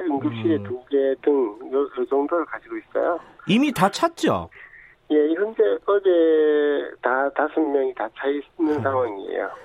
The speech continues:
Speaker 2: 그러면은 추가적으로 환자를 받을 수가 없는 상황인 거네요, 현실적으로는?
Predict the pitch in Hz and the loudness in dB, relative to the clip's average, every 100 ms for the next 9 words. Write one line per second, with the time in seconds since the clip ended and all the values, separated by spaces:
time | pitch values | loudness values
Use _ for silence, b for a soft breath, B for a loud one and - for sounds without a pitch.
0 | - - 233 277 240 185 - 277 285 262 | -10 0 2 4 2 0 -2 2 2 4
1 | 247 226 208 247 254 226 208 165 143 B | 4 4 2 2 2 4 4 2 -2 B
2 | B B - 117 190 214 233 233 113 131 | B B -6 0 0 2 2 4 4 4
3 | 190 285 262 269 247 220 190 147 123 151 | 4 2 2 4 4 4 2 2 2 2
4 | 214 208 202 170 123 113 101 190 | 2 2 2 2 2 2 0 -2